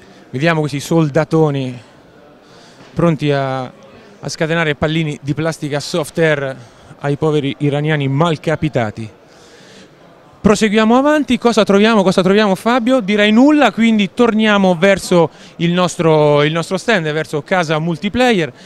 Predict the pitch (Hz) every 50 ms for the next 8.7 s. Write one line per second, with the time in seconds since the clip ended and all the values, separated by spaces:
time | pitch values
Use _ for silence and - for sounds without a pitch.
0 | - - - - - 170 233 247 226 160 196 - 196 185 190 185 180 165 190 180
1 | 170 - 185 175 170 - 170 170 165 151 - - - - - - - - - 233
2 | 226 220 214 190 190 165 180 175 170 170 185 202 196 - - 180 160 151 139 135
3 | 127 120 131 135 123 - - - - - - - - - - - - 220 180 -
4 | - 156 - 220 220 226 233 220 247 233 220 190 - 208 190 190 202 196 175 180
5 | 175 175 180 214 233 208 - 208 190 180 190 175 180 185 180 175 175 165 151 127
6 | 156 147 - - 170 156 151 151 147 147 151 147 147 143 143 143 143 147 147 147
7 | 147 147 143 143 139 139 139 139 135 135 131 - - - - - 170 160 - -
8 | 202 185 - 196 190 196 202 180 220 196 170 147 139 127